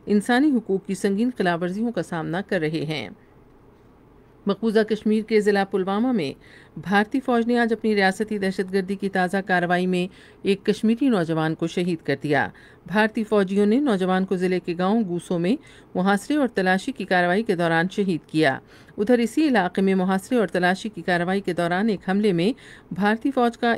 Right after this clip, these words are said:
एक एहलकार और तीन जख्मी हो गए। चीन ने शोरिश ज़दा इलाकों में हथियारों की तरसील रोकने से मुताल्लिक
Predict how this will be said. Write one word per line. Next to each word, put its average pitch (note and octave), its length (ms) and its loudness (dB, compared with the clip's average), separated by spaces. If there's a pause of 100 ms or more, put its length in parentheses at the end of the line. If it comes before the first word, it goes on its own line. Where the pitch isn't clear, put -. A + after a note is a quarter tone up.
एक E3+ 200 -4
एहलकार G3 580 -2
और F3+ 100 0 (100)
तीन G3+ 220 -2
जख्मी D#3+ 300 -4
हो E3 140 -2
गए। C3+ 240 0 (760)
चीन C#4+ 260 4
ने F4+ 140 4
शोरिश B3 400 2
ज़दा C4+ 180 0
इलाकों G3+ 400 0
में C4+ 120 2
हथियारों G3+ 420 0
की G3+ 120 -2
तरसील F#3+ 440 -4
रोकने F#3+ 320 -2
से A3+ 120 -4
मुताल्लिक E3+ 560 0